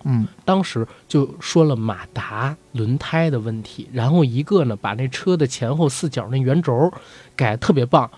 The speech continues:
Speaker 2: 说我这弯道好。然后有一个人就我这速度快，走直线啊，
Speaker 1: 嗯。
Speaker 2: 弯道强，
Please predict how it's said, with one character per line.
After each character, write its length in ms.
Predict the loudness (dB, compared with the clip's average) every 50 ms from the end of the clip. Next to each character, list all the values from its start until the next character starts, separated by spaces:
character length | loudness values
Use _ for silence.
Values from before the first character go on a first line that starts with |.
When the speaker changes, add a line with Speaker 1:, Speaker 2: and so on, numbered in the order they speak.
| -20 -18 _
Speaker 2:
说 160 | 2 4 4
我 100 | 4 4
这 100 | 2 4
弯 140 | 6 8 8
道 140 | 10 8 6
好。 320 | 6 6 4 4 4 4 -4 -14 -20 -20 _ _ _ _ _ _
然 140 | 0 4 4
后 80 | 6
有 160 | 6 4 4 2
一 100 | 0 0
个 180 | 4 4 4
人 120 | 4 2 0
就 100 | -2 -4
我 100 | -6 -2
这 140 | -2 -2
速 240 | -2 0 0 0 2
度 160 | 2 2 0
快， 320 | 2 4 2 2 2 0 -8 -8
走 180 | -8 -6 -6 -6
直 220 | -6 -4 -2 -2
线 240 | 0 2 2 0 0
啊， 180 | 0 -6 -4 -2 4
Speaker 1:
嗯。 40 | 4
Speaker 2:
弯 140 | 6 6 8
道 140 | 8 6
强， 320 | 6 8 8 8 8 8